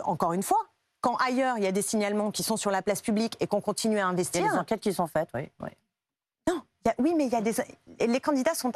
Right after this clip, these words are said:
Speaker 1: investis.
Speaker 2: Mm.
Speaker 1: Les candidats sont investis. C'est pour ça. Ce que je veux dire, c'est que ce que nous avons fait, c'est une mise en cohérence entre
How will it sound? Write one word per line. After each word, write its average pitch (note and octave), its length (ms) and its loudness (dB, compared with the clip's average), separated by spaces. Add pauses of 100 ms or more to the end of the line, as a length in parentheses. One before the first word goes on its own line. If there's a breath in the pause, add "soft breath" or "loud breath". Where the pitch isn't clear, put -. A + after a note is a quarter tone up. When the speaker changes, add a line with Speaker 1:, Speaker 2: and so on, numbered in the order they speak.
Speaker 1:
investis. C4+ 760 0
Speaker 2:
Mm. G3 60 -6 (520)
Speaker 1:
Les C#4+ 100 4
candidats C#4 400 2
sont B3+ 200 -2 (140)
investis. C4+ 600 0 (360)
C'est A3 80 2
pour A#3+ 160 -4
ça. C#4+ 220 0 (240 soft breath)
Ce - 60 -16
que A#3 80 2
je G#3 80 2
veux A#3+ 80 2
dire, D4+ 140 2
c'est A#3+ 160 -2
que B3 240 0
ce A#3+ 120 0
que C#4+ 100 2
nous B3+ 220 4
avons A3+ 180 0
fait, E4+ 160 0
c'est - 220 -2
une A#3+ 140 4
mise D#4+ 200 2
en C4+ 80 2
cohérence G#3+ 540 0
entre E3+ 280 -2